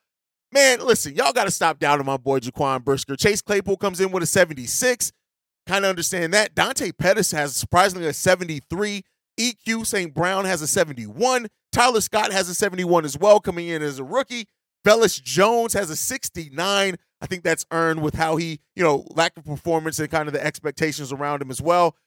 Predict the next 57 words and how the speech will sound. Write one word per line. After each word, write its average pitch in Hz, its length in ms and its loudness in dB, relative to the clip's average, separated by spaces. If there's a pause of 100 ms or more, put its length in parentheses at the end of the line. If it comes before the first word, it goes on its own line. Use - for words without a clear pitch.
(180)
Adrian 208 360 0
Colbert 196 400 0
was 165 180 -2
at 151 100 -6
sixty-seven. 202 720 0 (240)
And 208 120 0
ain't, 226 260 -2
there's 208 320 2
some 185 160 0
other 170 160 2
Bears 160 260 4
players 151 260 -2
that 151 60 0
we 143 120 -2
have 143 200 0
so 139 160 -4
far 135 340 2
that 131 200 -6 (320)
all 202 160 8
below 170 340 8
sixty, 160 460 -4
in 175 120 0
the, 165 60 -12
well, 160 200 2
in 190 120 -2
the 175 60 -4
mid 160 220 -4
sixties. 143 500 -6 (260)
I'm 185 80 0
not 180 160 2
really 165 180 -2
gonna 147 180 -2
rate 139 260 -6
those 135 260 2
so 127 160 2
far, 131 360 4
but 147 180 2 (340)
overall, 226 600 8
I, 196 200 2
I 190 60 4
kinda 214 300 0
j-, 170 140 -6
like 190 180 2
I 165 60 -6
said, 139 160 2
I - 20 4
use 185 240 -4
this 180 160 -4
segment 165 300 -4
as 151 120 -4
a 156 40 -6
way 156 140 2
to 151 60 -2
kinda 151 200 -4
segue 151 440 0
into 139 140 -6
Madden. 139 340 -4